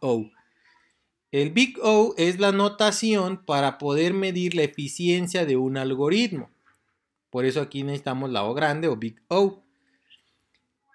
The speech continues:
Eh, ¿qué representa la Big O? Pues la Big O representa, ojo aquí, el factor de complejidad o de eficiencia, ahorita vemos que va relacionado, que va a tener un algoritmo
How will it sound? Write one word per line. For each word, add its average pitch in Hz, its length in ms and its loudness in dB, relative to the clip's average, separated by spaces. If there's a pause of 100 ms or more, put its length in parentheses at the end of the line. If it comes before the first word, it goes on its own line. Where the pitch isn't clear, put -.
(200)
Eh, 165 240 0
¿qué 262 100 6
representa 247 560 2
la 220 120 6
Big 208 280 -2
O? 214 380 4
Pues 160 160 0
la 165 80 2
Big 220 260 -2
O 214 220 6
representa, 196 800 4
ojo 208 160 4
aquí, 214 420 -4 (280)
el 175 240 0
factor 208 920 2 (600)
de 156 500 -2 (540)
complejidad 165 1160 2 (380)
o 147 180 -2
de 143 180 2
eficiencia, 190 1120 0
ahorita 139 240 -6
vemos 143 280 -4
que 127 140 -6
va 131 160 -2
relacionado, 165 640 -6 (400)
que 160 120 4
va 170 100 8
a 180 80 -2
tener 180 440 0
un 165 280 -2
algoritmo 131 580 -2